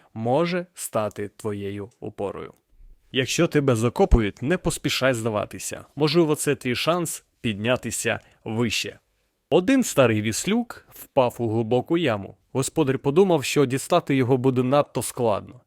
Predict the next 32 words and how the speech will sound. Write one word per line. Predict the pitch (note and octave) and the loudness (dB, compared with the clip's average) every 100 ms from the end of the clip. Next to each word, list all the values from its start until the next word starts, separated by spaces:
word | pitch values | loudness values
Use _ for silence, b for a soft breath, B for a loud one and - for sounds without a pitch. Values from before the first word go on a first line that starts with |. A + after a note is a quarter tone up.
| _ | _
і | - | 4
вирішив | F3 G#3+ F#3 - D3 | 6 6 4 0 -4
просто | - A3 A3 - F3 | 0 0 0 -2 -4
засипати | B2+ - D3 B2+ B2 B2+ | -4 -4 -4 -6 -6 -6
його | A2+ G#2+ A#2+ b b | -4 -2 -4 b b
землею. | A2 A2+ A#2 G#2 F#2 E2 - _ _ _ B B B B B B2 | -8 -4 -2 -2 -4 -8 -14 _ _ _ B B B B B 2
Він | F#3+ F#3+ | 4 4
почав | D#3 - C3 - | 2 2 2 2
кидати | C3 B2+ C3 C#3 | 0 0 2 2
землю | G#3+ A#3+ G3 E3 | 2 4 4 2
в | |
яму, | D#3+ E3 E3 D3+ - - | 4 4 4 -2 -6 0
але | A#2+ A#2+ | 2 4
кожна | - E3+ D#3+ A#2+ B2 | 2 4 4 4 0
жменя, | A2 D#3+ F#3 C#3 G#2 | 2 4 4 2 -2
що | - A#2+ | -4 -2
падала | A#2 C#3+ B2 B2 | 2 2 4 0
на | A#2 A2+ | 0 -6
спину | - C3 A#2 | -4 -4 -4
у | A2 | -4
віслюка, | A2 G#2+ D3+ F3 A#3 A3 B B B B _ | -6 -6 -6 0 0 0 B B B B _
той | F#3 G#3+ G3+ | 4 4 4
струшував | - - A3+ - F3+ D#3+ | -2 0 0 2 0 0
із | C3 | -2
себе | - D#3+ D3+ C#3 | 0 0 2 0
і | - F3 | 0 -6
ступав | - A2 A#2+ A#2+ - _ | -6 -2 0 0 -4 _
вище. | A2 A2+ G#2+ - - _ _ _ | -8 -6 -4 -6 -10 _ _ _
Що | - C#3+ | -2 0
більше | C#3+ F#3 D#3+ E3 | 2 2 0 0
землі | D3 D3+ F3+ | 2 2 2
сипали, | E3 F3 D#3+ D#3 D3 | 2 0 4 4 4